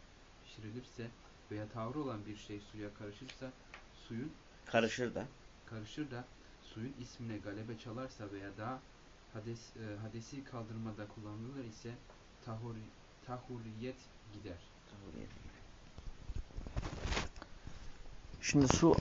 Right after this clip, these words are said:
Speaker 2: ahi ne, nedir? Üç kısımdır. Temiz olan su, temiz olup temizleyen su. Bak birinci kısım temiz olup temizleyen su.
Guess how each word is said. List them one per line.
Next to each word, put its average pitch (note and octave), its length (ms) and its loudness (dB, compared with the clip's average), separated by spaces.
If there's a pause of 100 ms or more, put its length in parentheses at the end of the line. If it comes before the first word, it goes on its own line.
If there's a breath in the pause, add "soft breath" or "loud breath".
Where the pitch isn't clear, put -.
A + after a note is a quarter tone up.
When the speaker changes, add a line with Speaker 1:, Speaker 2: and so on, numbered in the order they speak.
(120)
Speaker 2:
ahi A2 300 12
ne, C#3+ 100 12 (320)
nedir? B2+ 480 10 (160)
Üç - 180 8
kısımdır. E2 500 4 (1120 soft breath)
Temiz C3+ 340 12
olan A2+ 240 12
su, D3+ 280 6 (1200)
temiz A#2 320 12
olup G#2+ 220 12
temizleyen G#2+ 500 12
su. F#2 280 6
Bak - 200 10
birinci A2 280 12
kısım - 240 4
temiz A2 340 12
olup A2 220 12
temizleyen F#2 460 12
su. - 200 -2